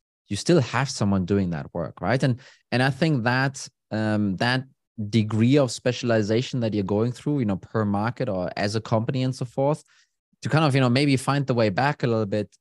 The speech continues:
Um, that is actually also sometimes the reason why you then end up needing revenue operations, right?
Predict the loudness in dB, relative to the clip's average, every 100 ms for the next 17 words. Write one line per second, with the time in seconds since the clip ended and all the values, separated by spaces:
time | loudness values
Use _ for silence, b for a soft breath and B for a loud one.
0 | -6 -2 0 -2 -6 _ _ _ 0 2
1 | 2 2 2 2 0 -2 -2 -2 -2 -2
2 | -2 0 0 0 0 -2 -2 -2 -4 -6
3 | -6 -2 0 2 2 2 4 2 2 0
4 | -2 -2 -6 -8 -10 -10 -14 -6 -4